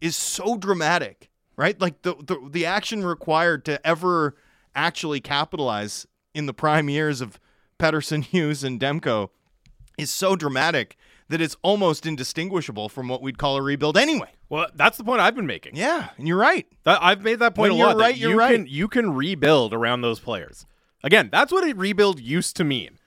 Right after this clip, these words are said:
Speaker 2: A rebuild didn't mean we're gonna try to be the worst team in the league for three years. That's, that, that, when I was growing up, that's not what a rebuild meant.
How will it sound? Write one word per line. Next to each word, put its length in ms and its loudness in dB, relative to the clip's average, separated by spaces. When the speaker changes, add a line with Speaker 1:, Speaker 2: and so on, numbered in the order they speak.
Speaker 2:
A 80 -2
rebuild 340 6
didn't 240 0
mean 220 0
we're 100 2
gonna 140 0
try 220 4
to 60 -2
be 80 -2
the 100 0
worst 260 -2
team 80 2
in 60 0
the 80 0
league 200 -4
for 100 -10
three 240 -8
years. 320 -12
That's, 280 2
that, 260 2
that, 180 0
when 200 2
I 140 8
was 100 2
growing 240 4
up, 120 2
that's 160 0
not 140 4
what 100 4
a 40 6
rebuild 340 0
meant. 200 -12